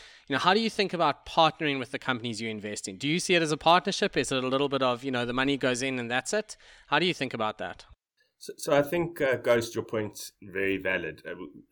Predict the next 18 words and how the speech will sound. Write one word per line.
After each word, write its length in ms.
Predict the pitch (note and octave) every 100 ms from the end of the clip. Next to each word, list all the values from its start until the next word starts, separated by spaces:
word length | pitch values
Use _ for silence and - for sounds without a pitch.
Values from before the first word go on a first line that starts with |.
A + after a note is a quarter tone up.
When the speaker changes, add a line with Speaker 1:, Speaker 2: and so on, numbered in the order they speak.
| F2+
Speaker 2:
a 40 |
lot 200 | G2 A2
is 100 | G#2
talked 280 | - G#2+ -
about 340 | F#2+ G2 F2+ -
on 240 | F2+ F2
what 160 | G2 F#2
investors 540 | F2 F#2+ F#2 G#2 E2
get 320 | - E2+ -
from 400 | - F#2+ E2 E2 _ _ _ _ -
kind 140 | G2 F2
of 120 | -
partnering 460 | G2 F#2 G2 F2+
with 140 | F2 E2+
alternative 360 | F2+ G2+ F2+
asset 280 | E2 E2+ F#2
managers, 560 | F#2 F#2+ G2 F2 E2 D#2+
but, 160 | F#2+